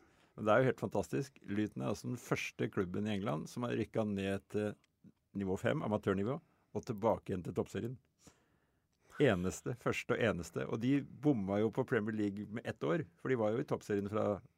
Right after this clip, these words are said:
åttito til nittito, og så begynte den store nedturen. Og jeg gravde i historien, og da finner jeg altså at i to tusen og ni så starter de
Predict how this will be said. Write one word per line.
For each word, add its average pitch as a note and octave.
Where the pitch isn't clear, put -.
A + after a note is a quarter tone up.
åttito G#2
til A2+
nittito, B2+
og C3
så C#3
begynte G#2+
den G2+
store G2
nedturen. G2
Og -
jeg A2
gravde G2
i G2+
historien, G2+
og A2
da G#2
finner G2+
jeg A#2
altså -
at -
i A2+
to B2
tusen A#2
og -
ni B2
så A#2+
starter G2
de G#2+